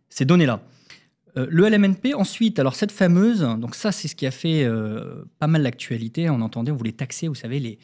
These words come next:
les foyers les plus riches. Euh, au début, c'est toujours un petit peu nébuleux. Puis finalement, on a, on a reprécisé complètement cette, euh,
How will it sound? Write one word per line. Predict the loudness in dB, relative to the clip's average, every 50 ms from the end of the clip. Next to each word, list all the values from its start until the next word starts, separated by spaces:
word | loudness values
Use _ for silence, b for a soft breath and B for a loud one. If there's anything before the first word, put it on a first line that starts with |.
| b b b _ _
les | -20
foyers | -16 _ -8 -4 -2 0 0
les | 0
plus | -2 -6 -10 -18 -20 -8
riches. | -4 -2 0 0 0 0 -2 -4 b b b b b b b _ _ -14
Euh, | -12 -10 -8 -8 -8
au | -8 -8 -8
début, | -6 -4 -4 -4 -4
c'est | -4 -6 -6
toujours | -6 -4 -2 0 0
un | 0
petit | -2 -2 -4
peu | -4 -2
nébuleux. | 0 0 0 0 2 0 0
Puis | 0 -2
finalement, | -2 0 2 2 2
on | 2
a, | 0 -2 -4 -6
on | -6 -4 -4
a | -4
reprécisé | -2 -2 -2 -2 0 0 -2 -2 -2 -2 -2 0 0 0
complètement | 0 -2 -2 -2 -2 -2 0 0 0 0
cette, | 0 -4 -6 -6 -4 -6
euh, | -6 -6